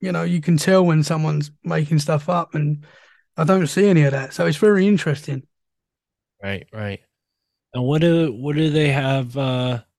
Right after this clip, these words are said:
Speaker 2: in England? 'Cause you guys don't go by the, by feet, you go by metric. So is it a big metric out there? <laughs> What, the
Speaker 1: <laughs>
Speaker 2: big meter?
Speaker 1: We, uh, we, we've got a lot of forest there. Like, obviously, nothing compared to the States, you know.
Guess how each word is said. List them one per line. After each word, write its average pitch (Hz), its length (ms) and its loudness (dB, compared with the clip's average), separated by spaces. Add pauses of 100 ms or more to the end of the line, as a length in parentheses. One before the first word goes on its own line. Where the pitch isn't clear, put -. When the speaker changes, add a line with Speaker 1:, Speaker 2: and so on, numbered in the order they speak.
(140)
Speaker 2:
in 117 200 -4
England? 135 600 -6
'Cause - 220 -10
you 107 60 -10
guys 131 260 0
don't 117 240 -4
go 120 160 0
by 117 220 2
the, 98 420 -4 (500)
by 98 160 2
feet, - 380 -2
you 98 140 -4
go 110 140 0
by 101 200 0
metric. 101 480 -4
So - 140 -6
is 101 180 -6
it 101 80 -4
a - 20 -6
big 104 260 -4
metric 110 540 -2
out 151 260 -6
there? 147 200 -2
<laughs> - 0 -
What, 131 200 6 (540)
the 117 100 2
Speaker 1:
<laughs> 110 40 4
Speaker 2:
big 117 200 2
meter? 113 340 -2 (1200)
Speaker 1:
We, 240 340 6
uh, 214 200 4
we, 254 160 4
we've 269 280 2
got 294 220 -2
a 247 40 0
lot 254 120 -2
of 208 320 -2 (720)
forest 202 360 4
there. 170 180 0
Like, 190 200 0
obviously, 170 560 0 (140)
nothing 175 360 -2
compared 147 380 0
to 143 220 -6
the 147 140 -10
States, 139 480 -2
you 147 60 -2
know. 143 260 0